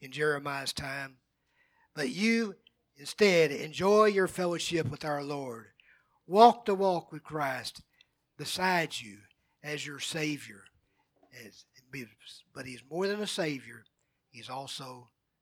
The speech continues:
your Lord. Let's bow our heads in prayer, and then we'll have our invitation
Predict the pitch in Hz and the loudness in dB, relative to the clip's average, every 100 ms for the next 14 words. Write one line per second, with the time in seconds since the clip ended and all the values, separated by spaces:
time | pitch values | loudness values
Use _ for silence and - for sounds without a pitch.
0 | _ _ _ 117 127 123 101 85 _ _ | _ _ _ -20 -18 -14 -14 -16 _ _
1 | _ _ _ _ _ _ _ _ _ _ | _ _ _ _ _ _ _ _ _ _
2 | _ _ _ _ 151 - 165 156 139 160 | _ _ _ _ -16 -2 0 0 0 -4
3 | - 151 - 165 165 170 160 160 _ _ | -4 -10 -4 2 6 4 2 -8 _ _
4 | _ _ _ _ _ _ _ 139 143 151 | _ _ _ _ _ _ _ -18 -12 -6
5 | 156 147 170 175 180 196 208 214 165 151 | -4 0 0 0 0 0 -2 -4 -6 -4
6 | - | -6